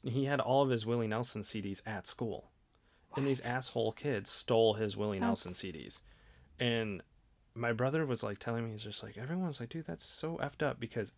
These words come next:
Speaker 1: A, he was the nicest teacher.
Speaker 2: Yeah.
Speaker 1: He was the teacher who, I had him in, as an English teacher when I was a senior. He would always call you your last name, Mister or Miss, because he's like,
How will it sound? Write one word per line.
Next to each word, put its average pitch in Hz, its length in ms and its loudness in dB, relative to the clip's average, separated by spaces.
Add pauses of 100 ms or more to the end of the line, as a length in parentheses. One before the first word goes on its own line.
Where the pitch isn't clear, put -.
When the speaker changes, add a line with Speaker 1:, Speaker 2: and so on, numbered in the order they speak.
Speaker 1:
A, 117 340 0 (520)
he - 240 -2
was 147 280 6
the 120 160 2
nicest 113 520 0
teacher. - 420 -8
Speaker 2:
Yeah. 180 320 2
Speaker 1:
He 147 100 -2
was 156 220 2
the 127 140 -2
teacher 117 480 -4
who, 104 240 -2 (560)
I 104 120 -4
had 117 220 2
him 120 140 2
in, 107 260 -2
as 110 220 -2
an 98 100 -2
English 104 280 0
teacher 104 260 -6
when 104 80 -2
I 104 80 0
was 101 120 -4
a 101 60 -4
senior. 104 320 -2
He - 220 -2
would 147 180 2
always 131 380 2
call 120 260 -2
you 113 360 -2
your 107 300 2
last 98 380 -2
name, 92 300 -6 (580)
Mister 123 560 0
or 98 220 -2
Miss, - 540 -4 (520)
because 113 320 0
he's 104 160 -4
like, 95 220 -4